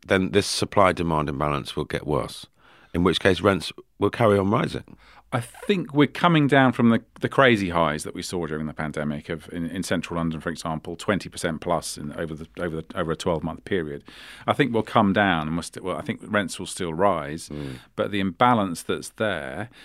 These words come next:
Speaker 2: when you're looking, for example, at the, at the sales market being tough at the moment, and many first-time buyers looking at mortgage rates being quite high,
Speaker 1: Mm-hmm.
Speaker 2: looking at the rental option, demand feels like it's not really gonna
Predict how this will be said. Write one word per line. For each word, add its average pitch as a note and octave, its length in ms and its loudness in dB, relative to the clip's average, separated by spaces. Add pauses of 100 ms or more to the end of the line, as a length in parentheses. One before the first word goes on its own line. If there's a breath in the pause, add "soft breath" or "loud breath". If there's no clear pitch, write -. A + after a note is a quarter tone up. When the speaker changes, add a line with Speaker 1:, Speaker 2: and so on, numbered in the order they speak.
Speaker 2:
when G2 140 -6
you're F2+ 80 -4
looking, F#2+ 320 0
for G2 100 -6
example, F2 460 -6
at D#2+ 100 -10
the, F2 240 -8
at - 140 -8
the - 60 -8
sales G2+ 360 2
market E2+ 320 -6
being E2+ 160 -6
tough F#2+ 240 -8
at E2 80 -10
the - 80 -18
moment, E2 300 -6
and E2+ 160 -6
many F2 160 -6
first-time F2 500 -4
buyers E2+ 320 -2
looking E2+ 300 -6
at D2+ 60 -10
mortgage E2+ 320 -8
rates E2+ 200 -4
being F2 160 -6
quite E2+ 220 -4
high, F#2+ 460 4
Speaker 1:
Mm-hmm. D#2+ 360 -6
Speaker 2:
looking A2 400 4
at F2 80 -4
the E2+ 60 -8
rental E2+ 340 -2
option, D#2+ 400 -6
demand G#2+ 560 4
feels G#2+ 340 4
like G2 160 0
it's F#2+ 120 -10
not G2+ 180 -4
really F#2+ 140 2
gonna F#2 260 0